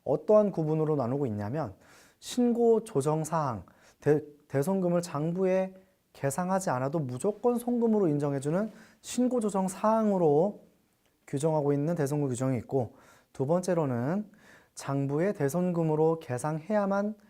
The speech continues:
손금으로 인정해주는 결산 조정 사항, 이렇게 규정하고 있습니다. 첫 번째,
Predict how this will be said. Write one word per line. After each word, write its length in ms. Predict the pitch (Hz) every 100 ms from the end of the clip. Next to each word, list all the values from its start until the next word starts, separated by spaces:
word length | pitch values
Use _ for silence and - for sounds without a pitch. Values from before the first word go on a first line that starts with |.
| _ _ _ _
손금으로 560 | - 196 196 185 160 143
인정해주는 680 | 120 131 139 147 151 135 120
결산 400 | - 120 180 180
조정 300 | 139 127 127
사항, 380 | - 151 131 117
이렇게 520 | 120 - - 185 214 - _ _ _ _ -
규정하고 400 | 127 131 135 156
있습니다. 480 | 120 165 139 120
첫 220 | 113 - 175
번째, 520 | 202 196 139 143